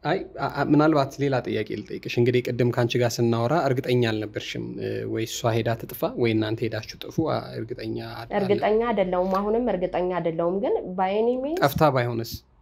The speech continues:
Speaker 2: እ፣ ለምንድን ነው እንደዚህ ልታደርግ የፈለገችው? ምንድን ነው ምክንያቷ? እ፣ እኔ አሁን እናቴን ብንገናኝ ከእናቴ ጋር እንደው የአእምሮ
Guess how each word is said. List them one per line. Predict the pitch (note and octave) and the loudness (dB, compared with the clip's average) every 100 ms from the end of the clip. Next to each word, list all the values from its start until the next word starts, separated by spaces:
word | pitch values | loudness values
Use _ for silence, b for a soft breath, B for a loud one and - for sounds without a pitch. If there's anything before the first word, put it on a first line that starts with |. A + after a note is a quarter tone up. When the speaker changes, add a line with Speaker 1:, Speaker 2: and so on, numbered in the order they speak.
| _ _ _ _ | _ _ _ _
Speaker 2:
እ፣ | B2 F3 F#3+ | -2 2 6
ለምንድን | A3 A#3+ A#3+ G#3 G3+ | 6 8 6 4 4
ነው | F#3+ F3 F3 | 4 6 6
እንደዚህ | F3 E3+ E3 D#3+ E3+ | 6 4 0 -2 -2
ልታደርግ | E3 F3 F3+ E3 E3 D#3+ | -2 -2 0 2 2 0
የፈለገችው? | D#3+ E3+ D3+ D3 D3+ D3+ - C#3+ C#3 - _ - | -2 -2 -2 -2 -2 -6 -6 -6 -6 -14 _ -2
ምንድን | F3+ F3 D#3 | -2 0 -2
ነው | D3+ C#3+ | -4 -4
ምክንያቷ? | C#3+ C#3+ C3+ B2 C3+ B2+ _ _ _ _ _ _ _ _ _ _ _ - | -8 -8 -8 -10 -14 -14 _ _ _ _ _ _ _ _ _ _ _ -12
እ፣ | F#2+ G#2 D#3 D#3 D3+ D3+ | -8 -4 -4 -4 -6 -6
እኔ | - F3 | -4 -2
አሁን | F3 F3+ D#4 | -2 -2 0
እናቴን | F3+ E3 D#3+ E3 E3 D#3+ D#3 C#3 E3 - _ _ | 0 -2 -2 -4 -4 -4 -6 -8 -12 -18 _ _
ብንገናኝ | E3 D#3+ D#3 D#3+ D#3+ F3 E4 G4+ - | -10 -10 -10 -8 -8 -6 -6 -10 -16
ከእናቴ | F3+ E3 D#3 D#3 E3 | -12 -10 -10 -10 -12
ጋር | F#3+ D4 - - _ _ _ _ _ _ _ _ - - _ - | -10 -12 -14 -20 _ _ _ _ _ _ _ _ -20 -20 _ -4
እንደው | F3+ | 0
የአእምሮ | F3+ F#3 G3 A3 | 6 6 8 6